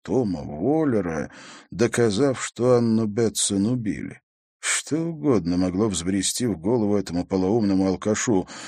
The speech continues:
но Воллер не понимал, зачем Холли с такой энергией взялся за расследование, которое в худшем случае докажет, что Воллер сделал поспешный вывод.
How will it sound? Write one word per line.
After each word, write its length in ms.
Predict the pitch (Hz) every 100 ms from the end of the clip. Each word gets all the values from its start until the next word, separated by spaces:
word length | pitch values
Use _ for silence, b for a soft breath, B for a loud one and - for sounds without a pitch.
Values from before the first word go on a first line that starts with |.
| B
но 220 | 92 101 104
Воллер 280 | 123 123
не 160 | 113 120
понимал, 560 | 110 113 127 131 101 78
зачем 560 | 80 87 - 131 90
Холли 500 | - - 131 107 71
с 140 | - -
такой 400 | - - 95 95
энергией 480 | 98 127 117 95 92
взялся 500 | 85 101 110 - 95
за 140 | 92
расследование, 1040 | 85 - - 78 95 139 156 104 69 58 B B B B
которое 380 | - 104 139 139
в 40 | 117
худшем 460 | - 156 - 139
случае 460 | 117 139 139 139 131
докажет, 520 | 120 107 117 127 123
что 260 | - 117 107
Воллер 460 | 101 127 147 143
сделал 540 | 123 123 139 131 131 123
поспешный 840 | 127 117 - - 101 95 104 110
вывод. 480 | 101 73 53 - -